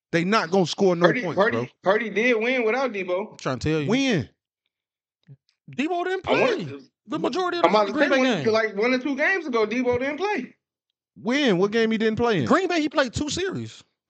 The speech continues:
Speaker 1: Okay,
Speaker 2: Well,
Speaker 1: and you,
Speaker 2: yeah,
Speaker 1: and, and
Speaker 2: Green
Speaker 1: you,
Speaker 2: Bay,
Speaker 1: and
Speaker 2: he
Speaker 1: you
Speaker 2: didn't
Speaker 1: see,
Speaker 2: play.
Speaker 1: and, and y'all see how that game went. Purdy was terrible.
Speaker 3: The
Speaker 1: He did not play well.
Speaker 3: It's a lot of X factors in there.
Speaker 1: It wa-, it was not no X
Speaker 2: He played
Speaker 1: factors.
Speaker 2: well enough in the
Speaker 1: You play,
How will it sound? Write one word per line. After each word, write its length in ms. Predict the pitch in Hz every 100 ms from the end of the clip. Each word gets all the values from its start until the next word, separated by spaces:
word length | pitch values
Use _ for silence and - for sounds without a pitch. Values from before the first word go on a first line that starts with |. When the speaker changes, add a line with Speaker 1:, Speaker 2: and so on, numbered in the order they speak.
| -
Speaker 1:
Okay, 500 | 170 - 190 185 147
Speaker 2:
Well, 100 | 170
Speaker 1:
and 80 | 180
you, 60 |
Speaker 2:
yeah, 60 | 220
Speaker 1:
and, 100 | 247
and 80 | 185
Speaker 2:
Green 200 | 196 190
Speaker 1:
you, 60 |
Speaker 2:
Bay, 60 | 247
Speaker 1:
and 100 | 202
Speaker 2:
he 60 | 196
Speaker 1:
you 100 | 208
Speaker 2:
didn't 100 | 269
Speaker 1:
see, 80 |
Speaker 2:
play. 180 | - 208
Speaker 1:
and, 80 | 202
and 80 | 196
y'all 200 | 214 208
see 180 | - 240
how 120 | 214
that 180 | 214 190
game 280 | 214 208 220
went. 180 | 202
Purdy 300 | - 233 220
was 180 | 160 143
terrible. 640 | - 247 254 240 165 101 - _ -
Speaker 3:
The 200 | 190 214
Speaker 1:
He 60 |
did 160 | 226 285
not 180 | 269 240
play 200 | 254 254
well. 360 | 247 254 190
Speaker 3:
It's 140 | 226 233
a 60 |
lot 180 | 214 202
of 60 | 180
X 160 | 170
factors 340 | - 131 110 120
in 80 | 117
there. 100 | 233
Speaker 1:
It 100 | 226
wa-, 260 | 233 208
it 180 | 202 226
was 100 | 220
not 280 | 254 320 339
no 120 | 262
X 220 | 247 214
Speaker 2:
He 80 | 226
played 120 | 226
Speaker 1:
factors. 180 | 254 240
Speaker 2:
well 100 | 240
enough 260 | 233 240 240
in 60 |
the 60 | 262
Speaker 1:
You 60 |
play, 220 | - 285